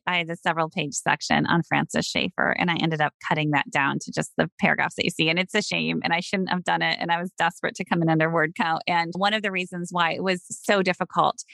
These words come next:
to include Francis Schaeffer concisely, because he goes through so many different phases of his career. And so I had to map all of those out, the pre-European Francis Schaeffer,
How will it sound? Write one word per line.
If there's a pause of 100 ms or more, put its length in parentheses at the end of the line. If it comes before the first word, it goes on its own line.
(240)
to
include (100)
Francis
Schaeffer (280)
concisely, (300)
because
he
goes
through
so
many
different
phases (100)
of
his
career. (460)
And
so
I
had
to
map (120)
all
of
those
out,
the
pre-European
Francis
Schaeffer,